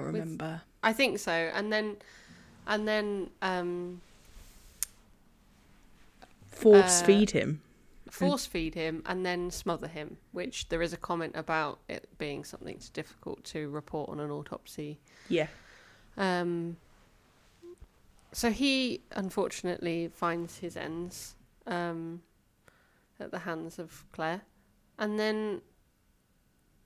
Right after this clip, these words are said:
Speaker 1: I'm trying to figure, I don't know if I can do it via timeline, but there is also the wife of the first target, I guess, is the first job,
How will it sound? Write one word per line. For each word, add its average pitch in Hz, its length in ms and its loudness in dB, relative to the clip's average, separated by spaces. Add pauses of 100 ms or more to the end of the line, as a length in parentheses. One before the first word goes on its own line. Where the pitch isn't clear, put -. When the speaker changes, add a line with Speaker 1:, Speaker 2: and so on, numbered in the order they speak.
(200)
Speaker 1:
I'm 202 80 -18 (200)
trying 247 240 -6
to 233 60 -6
figure, 233 220 -2
I 220 60 2
don't 262 180 4
know 240 60 2
if 247 120 0
I 233 40 0
can 220 100 -2
do 220 100 2
it 180 120 -2 (260)
via 196 200 2
timeline, 160 760 -4
but 165 260 -4 (120)
there 175 180 -2
is 175 200 -4
also 190 520 -4
the 170 200 -4
wife 185 640 -4
of 196 160 -10
the 180 80 -12
first - 760 -6 (1200)
target, 196 760 -2
I 196 80 -6
guess, 190 400 -6
is 185 160 -10
the 185 300 -4 (100)
first 202 280 -4
job, 226 380 2